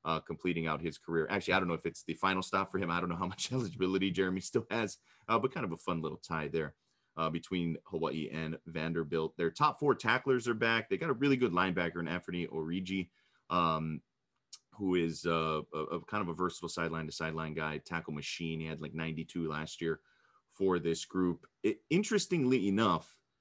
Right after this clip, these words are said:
you know, the defense wasn't great, but the offense was worse last year, but they've completely remade their defensive staff.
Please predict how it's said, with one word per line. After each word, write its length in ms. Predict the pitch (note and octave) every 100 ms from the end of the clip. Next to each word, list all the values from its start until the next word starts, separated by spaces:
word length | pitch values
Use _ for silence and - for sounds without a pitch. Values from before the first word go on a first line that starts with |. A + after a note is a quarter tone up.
| _ _ _
you 80 | -
know, 80 | C3
the 100 | B2+
defense 480 | C3 A#3 A#3 F3+ D3+
wasn't 300 | C#3 G2+ F2+
great, 320 | G#2 G2+ F#2+
but 120 | G#2
the 100 | G2
offense 520 | A2+ B2+ B2+ G#2 -
was 140 | F2+ E2+
worse 400 | F#2+ F#2+ D#2+ -
last 360 | F2 E2 -
year, 120 | F2 E2
but 140 | E2
they've 200 | A2+ G2+
completely 640 | - F2+ - C#3 - G#2
remade 480 | E2+ G2+ F#2 F2+ E2+
their 100 | E2
defensive 560 | D#2 F#2+ F2+ F2 D#2+ -
staff. 400 | - G#2+ F2 D2